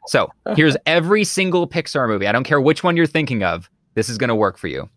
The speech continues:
Speaker 1: Once upon a time, blank.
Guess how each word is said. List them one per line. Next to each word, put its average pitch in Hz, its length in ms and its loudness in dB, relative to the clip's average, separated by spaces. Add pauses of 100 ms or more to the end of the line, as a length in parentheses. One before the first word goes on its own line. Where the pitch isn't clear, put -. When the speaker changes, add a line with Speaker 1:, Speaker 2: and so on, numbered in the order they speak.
(1120)
Speaker 1:
Once 175 320 2
upon 185 260 2
a 185 60 0
time, 127 560 2 (920)
blank. 90 360 -4